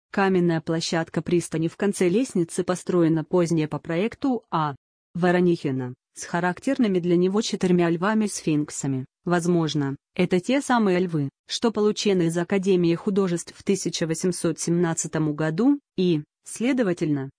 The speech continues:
поставленные здесь уже после смерти самого автора. Склоны берега, основания балюстрады и основания пристани надежно укреплены несколькими рядами свай.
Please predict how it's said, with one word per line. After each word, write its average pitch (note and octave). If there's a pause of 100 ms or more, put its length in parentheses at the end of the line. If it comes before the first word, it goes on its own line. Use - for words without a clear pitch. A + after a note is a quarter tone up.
(120)
поставленные F3+
здесь F3
уже G#3
после G3
смерти G3+
самого F#3
автора. C3+ (380)
Склоны F3
берега, E3 (180)
основания F#3+
балюстрады G3+
и -
основания F3+
пристани D#3+
надежно G3+
укреплены F#3+
несколькими F#3+
рядами E3+
свай. D3